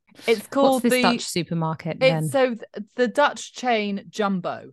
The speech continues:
Speaker 1: have started to introduce a slow lane because apparently loneliness is the primary problem in many coun-, well, globally it's a problem,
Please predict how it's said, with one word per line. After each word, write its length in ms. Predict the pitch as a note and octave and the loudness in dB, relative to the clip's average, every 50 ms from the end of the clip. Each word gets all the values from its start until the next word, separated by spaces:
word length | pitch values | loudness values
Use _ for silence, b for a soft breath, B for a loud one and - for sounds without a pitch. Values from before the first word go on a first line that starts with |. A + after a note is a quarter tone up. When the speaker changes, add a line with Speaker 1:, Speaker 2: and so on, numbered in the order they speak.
| _ - | _ -18
Speaker 1:
have 100 | F#3+ F3 | -18 -12
started 360 | - - A3 A3 - G#3 - | -6 -4 -4 -4 -4 -8 -12
to 100 | - - | -10 -8
introduce 400 | G#3 F#3+ - - - G#3 G3 F#3+ | -8 -8 -10 -10 -12 -12 -10 -10
a 60 | G3 | -12
slow 340 | F#3 - - A3 G#3+ G#3+ G#3 | -14 -8 -4 -2 0 0 0
lane 400 | G#3 F#3 D3+ C3+ C3+ C3+ C#3 C#3+ | 0 -2 -4 -6 -6 -10 -14 -16
because 260 | - E3+ D#3 - F3 | -16 -16 -14 -12 -12
apparently 340 | F3+ F3 G3 G#3 G3+ G3+ G3 | -10 -6 -4 -4 -4 -2 0
loneliness 560 | F#3+ G3+ G#3 G#3 G3+ F#3+ F3 E3 D3 - - | 2 2 2 2 0 -2 -4 -6 -10 -12 -16
is 100 | E3+ D#3 | -20 -18
the 100 | - E3+ | -18 -14
primary 320 | - - F3 E3+ E3+ E3 D#3+ | -8 -8 -8 -8 -8 -10 -12
problem 480 | - - D#3 - - C#3+ C#3+ C#3+ - _ | -10 -10 -10 -10 -10 -12 -12 -14 -14 _
in 280 | - D#3+ D#3 D#3 D#3 - | -14 -12 -12 -10 -8 -4
many 220 | F3+ F#3+ F#3 E3 | -4 -4 -4 -4
coun-, 220 | C#3+ - C#3+ C3 A#2 - | -8 -10 -14 -14 -12 -8
well, 140 | F3+ F3 | -8 -6
globally 360 | E3 G#3+ G#3 G#3 G3+ F3 F3+ D3 | 0 2 2 2 2 0 -4 -8
it's 180 | C3 G#2 - | -8 -10 -12
a 40 | - | -18
problem, 440 | _ - C#3+ C3 - C3+ C3 C3+ | _ -20 -20 -18 -16 -16 -18 -18